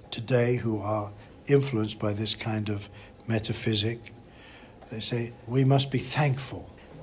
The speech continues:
And if you ask them the question, "To whom are you thankful?" when you believe that you are divine by nature? And of course,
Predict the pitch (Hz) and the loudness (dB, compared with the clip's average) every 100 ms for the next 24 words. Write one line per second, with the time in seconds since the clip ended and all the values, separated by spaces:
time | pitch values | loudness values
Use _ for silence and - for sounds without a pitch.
0 | - 123 120 120 - - - - - 139 | -2 2 2 0 -10 -18 -20 -18 -2 2
1 | 131 143 143 143 156 156 - 135 131 - | 4 6 6 8 8 8 6 6 6 6
2 | 127 - 127 120 - - - - - - | 6 4 -2 -2 -6 -16 -20 -20 -20 -20
3 | - - - 147 143 - 226 240 139 98 | -20 -16 -2 0 0 2 8 8 8 4
4 | 90 - - - - - - - - - | -4 -12 -18 -20 -20 -20 -20 -20 -20 -20
5 | - - - 196 - 131 123 120 117 110 | -20 -20 -20 -14 2 4 6 6 4 2
6 | - - - - - - 120 107 - - | -4 -18 -20 -20 -20 4 6 6 -2 -6
7 | 110 165 - - - - - 123 127 143 | -4 -4 -8 -12 -18 -20 -10 -2 2 6
8 | 131 131 127 120 117 - 110 - - - | 8 8 8 6 4 0 -2 -2 -14 -20
9 | - - - - - - 120 107 107 113 | -20 -20 -20 -20 -12 -2 0 0 0 2
10 | 120 117 107 107 107 113 107 101 - - | 4 2 2 0 0 2 0 0 -4 -6
11 | - - - - - - - - - - | -10 -18 -20 -20 -20 -20 -20 -20 -20 -20
12 | - - - - - - - 156 170 175 | -20 -20 -20 -20 -20 -18 4 6 6 8
13 | 233 175 - | 6 8 4